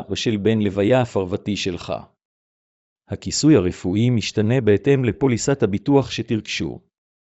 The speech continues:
לדוגמה, חיות הביטוח מציעה כיסוי שנתי של עד שלושים אלף ושאר חברות הביטוח מציעות סכומים דומים. הכיסוי השנתי מכסה מקרה בודד או כמה מקרים.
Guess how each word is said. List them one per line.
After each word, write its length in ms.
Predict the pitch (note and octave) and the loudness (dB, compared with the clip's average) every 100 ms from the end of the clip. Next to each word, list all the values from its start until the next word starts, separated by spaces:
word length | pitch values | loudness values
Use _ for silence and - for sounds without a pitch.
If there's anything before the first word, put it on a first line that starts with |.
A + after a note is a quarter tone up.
| _ _ _ _ - | _ _ _ _ -6
לדוגמה, 600 | G2 G2 F#2 G2 G#2 F#2 _ _ _ | -4 -4 -2 0 0 -4 _ _ _
חיות 400 | - G#2 B2+ C#3 | -2 4 4 4
הביטוח 520 | A2+ G2 - C3 - | 2 0 2 2 4
מציעה 380 | G#2+ - G#2 B2+ | -2 -2 0 0
כיסוי 420 | - - - C#3 | 0 -6 0 0
שנתי 420 | - G2+ F#2+ C#3 | 0 -4 -2 -2
של 220 | C#3 A#2 G#2 | 0 0 2
עד 160 | B2 | 0
שלושים 460 | - G#2+ - B2+ A#2+ | 0 -4 -2 -4 0
אלף 380 | A#2+ G#2 - G#2 | 2 0 -2 -8
ושאר 320 | - C3+ A#2 | -2 2 2
חברות 520 | - G2 G2 B2 C#3 | 0 0 2 0 0
הביטוח 500 | G2 G2 D3 D3+ A2+ | -2 0 2 2 2
מציעות 460 | G#2+ - A2 C#3 C#3 | -4 -2 -2 -2 -2
סכומים 460 | - A#2 A#2+ B2+ | -4 -2 0 0
דומים. 480 | G#2 G2+ F2+ C2 A#1 _ _ _ _ _ _ _ _ _ _ | 2 0 0 -6 -16 _ _ _ _ _ _ _ _ _ _
הכיסוי 500 | G2 - F#2 - C#3 | -12 -8 -6 2 4
השנתי 440 | G2 F#2+ F2 - G#2 | 4 0 -6 -2 0
מכסה 480 | F#2+ - - C3 | 0 -4 -2 -2
מקרה 400 | C3+ G#2+ - B2 | 0 -2 -2 0
בודד 440 | C3 G#2+ F#2+ A2+ A#2+ | 2 0 2 0 0
או 220 | - G2+ | -4 -2
כמה 280 | C#3+ C#3 C#3 | 0 2 2
מקרים. 560 | B2 - G2 D2+ B1 | 0 -2 -6 -4 -8